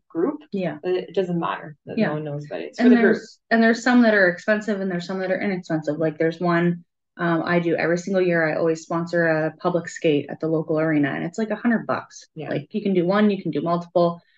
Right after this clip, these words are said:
Speaker 2: Um, 'cause I know when you're starting, you don't have a big budget to do much marketing.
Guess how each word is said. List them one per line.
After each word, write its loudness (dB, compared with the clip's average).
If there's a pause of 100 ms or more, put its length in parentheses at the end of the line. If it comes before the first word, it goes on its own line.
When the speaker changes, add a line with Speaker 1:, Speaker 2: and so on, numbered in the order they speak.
(240)
Speaker 2:
Um, 2
'cause -2
I 2
know 2
when 2
you're 0
starting, 0
you -2
don't -2
have -4
a 0
big -2
budget -4
to -8
do -2
much -4
marketing. 2